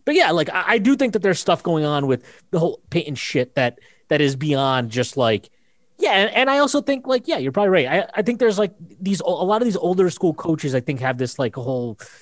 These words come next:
you know, like, loyalty to fucking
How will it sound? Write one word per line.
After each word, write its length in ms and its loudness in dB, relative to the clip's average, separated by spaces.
you 100 -2
know, 240 0
like, 220 -2
loyalty 800 -2
to 340 0
fucking 480 -8